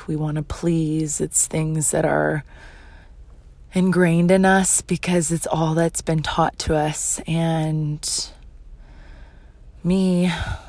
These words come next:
as a co-founder and as thirty, it's a lot to handle.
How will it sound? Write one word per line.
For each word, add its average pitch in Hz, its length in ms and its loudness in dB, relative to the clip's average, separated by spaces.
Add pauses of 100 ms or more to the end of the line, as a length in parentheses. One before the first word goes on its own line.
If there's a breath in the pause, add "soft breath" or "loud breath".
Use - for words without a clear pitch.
(280 loud breath)
as 170 140 -2
a 165 60 0
co-founder 165 1040 0
and 165 200 -4
as 156 160 -6
thirty, 165 640 -2 (760 loud breath)
it's - 120 -6
a 185 40 4
lot 175 240 6
to 180 80 0
handle. 160 640 2